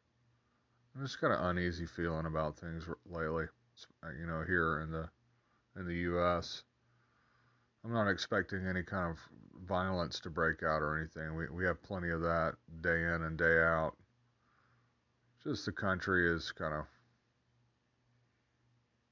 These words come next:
we have, you know, I don't know. I don't wanna get into too much more. I think a lot of my listeners know what I'm talking about.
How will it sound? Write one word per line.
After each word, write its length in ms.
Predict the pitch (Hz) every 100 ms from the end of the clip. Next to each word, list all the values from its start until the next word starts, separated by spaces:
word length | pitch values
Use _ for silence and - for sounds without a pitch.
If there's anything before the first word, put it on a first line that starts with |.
| _ _ _ _ _ 90 64
we 180 | 101 98
have, 180 | 95 85 - _ _ _ -
you 120 | 110
know, 260 | 90 78 78 - _ _ _ _ _ _ _ _ _ _ _ - _ - _ _ _ _ _ _ _ _ _ _ _ 85
I 140 | 85
don't 180 | 76 73
know. 60 |
I 180 | 73 76
don't 140 | 78 76
wanna 180 | 73
get 160 | 73 78
into 260 | 78 78 78
too 180 | 85
much 300 | 78 76 -
more. 280 | 78 80 80
I 760 | 78 _ _ _ _ _ _ 104
think 120 | 92
a 40 |
lot 180 | 85 78
of 60 | 76
my 80 | 76
listeners 460 | 76 71 80 76
know 120 | 80
what 120 | 78 73
I'm 120 | 71
talking 340 | 82 73 80
about. 340 | 76 76 76